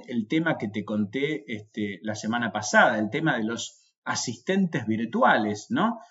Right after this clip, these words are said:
Que no me estoy refiriendo a la inteligencia artificial o a los chatbots, sino que me refiero, eh, a asistentes virtuales como empleados o empleadas administrativas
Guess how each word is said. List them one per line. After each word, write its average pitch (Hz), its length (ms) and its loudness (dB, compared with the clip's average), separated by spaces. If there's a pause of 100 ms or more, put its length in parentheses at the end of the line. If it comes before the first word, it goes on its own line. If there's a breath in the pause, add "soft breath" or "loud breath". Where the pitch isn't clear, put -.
(160 loud breath)
Que 110 120 0
no 135 140 4
me 180 80 2
estoy 160 200 -2
refiriendo 139 600 -2
a 117 40 0
la 110 60 -2
inteligencia 107 640 -4
artificial 143 760 -2
o 110 100 -2
a 98 60 -8
los 92 140 -12
chatbots, 104 500 2
sino 117 240 -4
que 127 100 -6
me 110 100 -2
refiero, 160 800 0 (400 loud breath)
eh, 101 280 -4 (160)
a 107 80 -4
asistentes 135 560 -4
virtuales 123 480 -2 (380)
como 113 360 -2
empleados 165 920 2
o 131 40 -2
empleadas 135 580 2
administrativas 107 1000 -2